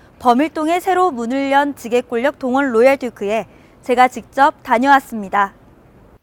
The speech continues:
부산 동구 자성대 온천호텔 이 층에 새롭게 문을 연 지게골역 동원 로얄 듀크 주택 홍보관.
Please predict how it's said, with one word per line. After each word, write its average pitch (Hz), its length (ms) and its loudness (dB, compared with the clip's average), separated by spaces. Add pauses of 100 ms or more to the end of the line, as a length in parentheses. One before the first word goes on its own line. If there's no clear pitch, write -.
(480)
부산 262 460 2
동구 247 480 -2
자성대 214 560 -2
온천호텔 262 880 0
이 202 180 -10
층에 220 320 -6
새롭게 294 520 -4
문을 202 280 -4
연 208 320 -6 (220)
지게골역 220 840 -4
동원 233 400 -2
로얄 226 380 -2
듀크 240 360 -8
주택 240 440 -8
홍보관. 269 500 -6